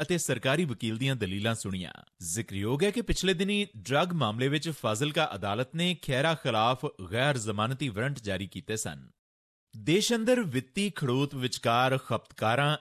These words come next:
ਅਤੇ ਕਾਰੋਬਾਰਾਂ ਨੂੰ ਰਾਹਤ ਦੇਣ ਵਾਸਤੇ ਜੀ ਐਸ ਟੀ ਢਾਂਚੇ ਵਿੱਚ ਹੁਣ ਤੱਕ ਦੇ ਸਭ ਤੋਂ ਵੱਡੇ ਫੇਰ ਬਦਲ ਵਿੱਚ ਬੀਤੇ ਦਿਨੀ ਦੋ ਸੌ ਤੋਂ ਵੱਧ ਵਸਤਾਂ ਉੱਤੇ ਟੈਕਸ ਘਟਾ ਦਿੱਤਾ ਗਿਆ।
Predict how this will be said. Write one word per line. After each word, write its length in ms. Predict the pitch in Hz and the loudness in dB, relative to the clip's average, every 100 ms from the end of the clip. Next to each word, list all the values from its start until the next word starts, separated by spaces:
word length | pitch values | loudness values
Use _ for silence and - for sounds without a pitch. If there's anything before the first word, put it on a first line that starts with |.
| 147 | -2
ਅਤੇ 140 | 175 | -2
ਕਾਰੋਬਾਰਾਂ 540 | - 120 147 143 175 | 0 2 4 2 2
ਨੂੰ 180 | 175 175 | 2 0
ਰਾਹਤ 300 | 107 113 156 | 0 0 0
ਦੇਣ 200 | 113 117 | 0 -2
ਵਾਸਤੇ 520 | 117 113 - 156 135 147 - _ 98 | 0 -2 0 -2 -2 -4 -14 _ -8
ਜੀ 260 | 107 175 | 0 2
ਐਸ 100 | 220 | 2
ਟੀ 160 | - 233 | 2 0
ਢਾਂਚੇ 400 | 165 120 107 156 | 2 0 0 0
ਵਿੱਚ 200 | 156 165 | 2 0
ਹੁਣ 180 | 135 120 | -2 0
ਤੱਕ 220 | 135 131 | -2 0
ਦੇ 160 | 143 | 2
ਸਭ 240 | 143 - 127 | 2 0 -4
ਤੋਂ 260 | - 151 | -2 -2
ਵੱਡੇ 380 | 120 101 107 147 | 0 -4 0 0
ਫੇਰ 300 | 139 104 101 | 0 -2 -2
ਬਦਲ 320 | 98 92 143 | -2 -2 0
ਵਿੱਚ 260 | 143 92 - - _ | 0 -4 -6 -14 _
ਬੀਤੇ 320 | 95 147 185 | -2 0 2
ਦਿਨੀ 240 | 175 185 190 | 2 2 0
ਦੋ 280 | 139 120 127 | 0 0 0
ਸੌ 180 | 175 | 0
ਤੋਂ 180 | 165 160 | 0 -2
ਵੱਧ 220 | 104 135 | 0 0
ਵਸਤਾਂ 320 | 120 101 - 127 | 0 -2 -2 -4
ਉੱਤੇ 280 | 131 143 | -2 -2
ਟੈਕਸ 460 | 131 - 107 - - 139 | -2 0 -2 -2 -6 -6
ਘਟਾ 220 | 127 98 | -2 -2
ਦਿੱਤਾ 300 | 92 92 90 | -2 -4 -4
ਗਿਆ। 360 | 92 90 60 | -4 -6 -8